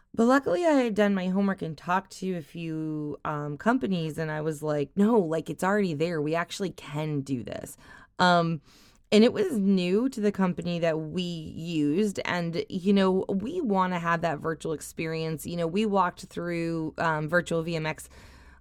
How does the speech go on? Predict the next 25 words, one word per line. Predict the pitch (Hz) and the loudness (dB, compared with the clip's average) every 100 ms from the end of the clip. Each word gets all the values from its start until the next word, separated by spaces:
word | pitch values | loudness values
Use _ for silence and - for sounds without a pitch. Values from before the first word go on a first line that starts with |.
| - | 4
on | 185 | 6
the | 180 | 6
last | 165 165 - | 6 4 -2
podcast | 165 160 170 156 156 - | -6 -4 -4 -2 -4 -4
or, | 156 147 | -6 -4
or | - 147 | -4 -4
two | - 427 | -2 -2
podcasts | 311 170 156 143 | 0 -2 -4 -6
ago, | 156 | -4
I | 147 | -4
guess. | 147 143 - | -4 -8 -6
Um, | 160 151 127 117 - - - _ _ _ - | -2 -2 -2 -8 -12 -20 -20 _ _ _ -2
and | 214 | 2
it | |
was | 208 190 - - _ _ - | 2 0 -6 -20 _ _ 0
amazing | 220 220 208 180 165 | 4 6 6 4 -2
and | - 175 | -6 -6
exactly | 170 175 196 202 202 | -6 0 2 2 0
the | 175 | -2
visual | 170 180 170 170 | -2 -2 -2 -4
engagement | 165 160 165 156 160 | -4 -6 -8 -6 -6
we | 151 147 | -4 -4
wanted. | 156 190 180 156 | -2 -2 -2 -4
But, | 160 | -6
like, | 175 170 | -6 -10